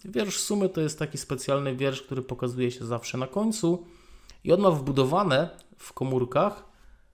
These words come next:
funkcje podsumowujące. Wystarczy kliknąć tutaj w komórce pod kwotą,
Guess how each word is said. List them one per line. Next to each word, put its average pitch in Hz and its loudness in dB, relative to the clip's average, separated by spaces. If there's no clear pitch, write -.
funkcje - 0
podsumowujące. 123 -2
Wystarczy 190 0
kliknąć 131 -6
tutaj 143 0
w - -20
komórce 123 -2
pod 127 -4
kwotą, 123 -2